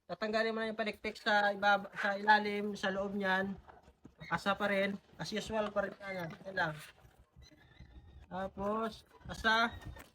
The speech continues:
So, dahil, ano, dahil bottom ito, kailangan may adjustan ng gulong.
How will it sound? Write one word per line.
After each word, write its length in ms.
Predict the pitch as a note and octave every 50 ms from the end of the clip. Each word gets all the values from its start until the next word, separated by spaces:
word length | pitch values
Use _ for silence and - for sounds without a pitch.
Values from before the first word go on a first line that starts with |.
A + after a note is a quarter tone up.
| _ - _ _ - _ _ _ _ - - - - - - -
So, 240 | - A3+ A#3+ B3 A#3
dahil, 400 | C4 B3+ B3+ C4+ C4 C4 C4+ C#4
ano, 240 | C4 A#3+ B3 B3 B3+
dahil 400 | B3+ A#3+ B3 B3+ B3+ B3+ B3 A3
bottom 400 | A#3+ B3 A#3+ B3 B3+ B3 C4 C4+
ito, 320 | B3 A#3+ - A3+ A#3 B3
kailangan 300 | B3+ B3 A#3 A3+ A3+ A3+
may 100 | A3+ G#3+
adjustan 480 | G#3+ G#3 G3 A3+ G#3 G3+ - B3 A#3 A3+
ng 160 | A#3+ B3 C4
gulong. 480 | C#4 C#4 C4 B3 B3 B3 C4 C4 B3